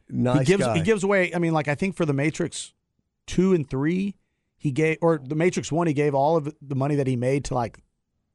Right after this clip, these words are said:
Speaker 2: the staff
Speaker 1: Yeah,
Speaker 2: and the
Speaker 1: just
Speaker 2: production crew.
Speaker 1: Yeah, he's a, he's an interesting cat.
Speaker 2: Doesn't, doesn't ask for much. Does a v-, very humble guy, and for a long time,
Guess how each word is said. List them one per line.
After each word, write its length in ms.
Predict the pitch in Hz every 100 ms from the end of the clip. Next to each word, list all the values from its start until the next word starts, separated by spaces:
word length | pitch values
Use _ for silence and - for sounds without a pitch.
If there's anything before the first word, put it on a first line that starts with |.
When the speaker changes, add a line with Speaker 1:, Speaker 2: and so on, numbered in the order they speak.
| _ -
Speaker 2:
the 100 | 101
staff 480 | - - 117 170 - - 107
Speaker 1:
Yeah, 200 | 104 - -
Speaker 2:
and 100 | -
the 60 | 127
Speaker 1:
just 120 | 127
Speaker 2:
production 400 | 135 127 - 170
crew. 300 | - 185 208 - _ _
Speaker 1:
Yeah, 220 | - 95 - -
he's 240 | 117 113
a, 140 | - - - -
he's 180 | 123 113
an 60 | 120
interesting 380 | - - 98
cat. 340 | 92 - 98 - _ _ - -
Speaker 2:
Doesn't, 360 | 147 143 160 - - 127
doesn't 260 | 147 156
ask 220 | 151 165 -
for 100 | 143
much. 420 | 147 165 160 -
Does 200 | 147 131
a 100 | -
v-, 320 | 113 - -
very 580 | 135 117 156 170 147 117 _ _ _ _ _ _ -
humble 460 | - 165 160 143
guy, 320 | 117 135 175
and 100 | 160
for 80 | 156
a 60 | 131
long 320 | 110 151 277
time, 400 | - 107 87 110